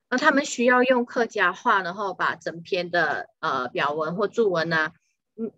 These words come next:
念，诵念，用客话诵念，诵念了以后呢，再由那个执事者，就是说，呃，协助整个仪式过程的一，一位先生，他再把这个注文，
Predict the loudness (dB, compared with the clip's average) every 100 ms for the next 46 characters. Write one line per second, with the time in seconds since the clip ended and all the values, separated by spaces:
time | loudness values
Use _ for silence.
0 | _ 0 2 2 0 -2 -2 0 -2 -2
1 | -4 -4 -4 -2 -2 -2 -6 -8 -4 0
2 | 2 2 -2 -4 -4 0 0 0 -6 -18
3 | -12 2 2 2 -2 -4 -4 -4 -6 -2
4 | 0 0 -2 -6 -12 _ _ _ _ _
5 | _ -8 -6 -2 -2 0 -4 -2 -2 -2
6 | -2 0 2 2 0 -4 -8 -8 -2 -2
7 | 2 2 2 -2 -8 -4 -4 -4 -4 -4
8 | -2 -2 -4 -6 -8 -8 -14 -10 -8 -2
9 | 2 2 0 -2 -6 -2 -2 0 -2 0
10 | 0 0 -2 -4 -4 -4 -4 -8